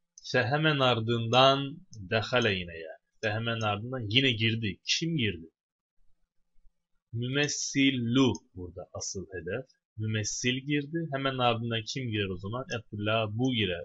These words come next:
Ettulla bi giremez. Ettulla be giremez. İyi de hocam niye mümessilu safi, saf kelimesini niye baz almıyorsun? Safi mecrurdur.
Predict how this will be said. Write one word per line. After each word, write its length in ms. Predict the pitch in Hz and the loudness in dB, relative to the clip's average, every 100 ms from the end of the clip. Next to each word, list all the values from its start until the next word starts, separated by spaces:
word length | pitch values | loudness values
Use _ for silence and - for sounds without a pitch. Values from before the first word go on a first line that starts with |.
| 92 | -8
Ettulla 460 | - 104 101 101 98 | -6 -2 -2 -2 -2
bi 300 | 131 135 107 | 0 0 0
giremez. 500 | 107 120 110 87 - | 0 0 0 -6 -10
Ettulla 460 | - 107 104 104 107 | -12 -4 -2 0 0
be 120 | 117 | -2
giremez. 500 | 113 117 110 98 - - - - _ _ - | -2 -4 -4 -8 -12 -18 -20 -20 _ _ -8
İyi 240 | 180 208 | -6 -2
de 60 | 196 | 0
hocam 340 | 190 196 151 | 2 2 0
niye 220 | 180 254 233 | 0 0 0
mümessilu 640 | 202 180 165 - 160 147 | 0 0 0 0 0 0
safi, 800 | - - 151 147 - - 139 123 | 0 2 4 4 0 2 4 4
saf 320 | - - 165 165 - | 2 2 2 2 0
kelimesini 580 | 151 151 143 - 143 147 | 0 0 -2 -2 -2 0
niye 280 | 160 127 | 0 4
baz 220 | 117 113 107 | 6 6 6
almıyorsun? 500 | 101 101 98 - 101 | 2 0 -4 -4 2
Safi 960 | - 143 143 - _ - 151 127 101 98 | 4 4 2 -2 _ 4 6 6 4 -2
mecrurdur. 640 | 104 113 104 139 107 87 | -2 0 2 2 2 -4